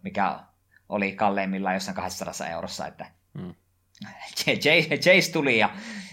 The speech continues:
Speaker 1: murskasi kaikki. Ja sit, sit etenkin, kun se, silloin kun se s-, niin kun spoilattiin, niin kaikki oli, "Nää, ei tuo oikein tee mitään." Ja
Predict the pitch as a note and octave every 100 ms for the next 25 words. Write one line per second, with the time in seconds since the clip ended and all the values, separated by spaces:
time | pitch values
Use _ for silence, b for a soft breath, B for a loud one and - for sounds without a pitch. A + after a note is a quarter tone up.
0 | B - B2 A#2+ A2+ A2+ G#2+ G#2 G2 G#2
1 | - C#3 B2 B2 A2+ G#2 A2+ G#2+ F#2+ -
2 | b b b b b b _ _ _ _
3 | - A2 A2 G#2 G#2+ G#2 G2+ - - _
4 | _ _ A#2 G#2+ G2+ - D#3 D#3 C3 -
5 | B2 C3 A#2+ A2 B2+ C#3 C#3+ C#3 C3 C3
6 | C3+ C#3 B2 C3 B2+ A#2 A2 A2+ A2 G#2+
7 | G2 G2